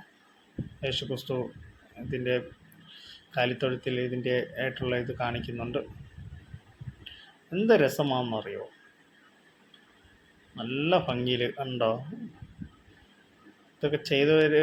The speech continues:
അതിമനോഹരമായിട്ടാണ് ഇത് അവർ ചെയ്തു വച്ചിരിക്കുന്നത്. അതാണ് ആ ഭംഗിയുടെ തന്നെ. അപ്പോൾ എൻ്റെ ഈ കൊച്ചു വീഡിയോ ഇവിടെ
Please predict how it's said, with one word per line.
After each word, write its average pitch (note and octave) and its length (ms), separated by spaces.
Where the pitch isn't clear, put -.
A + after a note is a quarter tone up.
അതിമനോഹരമായിട്ടാണ് D#3 1200
ഇത് A#2+ 100
അവർ B2 120
ചെയ്തു A2+ 260
വച്ചിരിക്കുന്നത്. G#2 560
അതാണ് C3 320
ആ - 20
ഭംഗിയുടെ A#2+ 480
തന്നെ. G#2+ 200
അപ്പോൾ C3+ 200
എൻ്റെ C3+ 180
ഈ - 80
കൊച്ചു - 400
വീഡിയോ A2+ 240
ഇവിടെ A2 140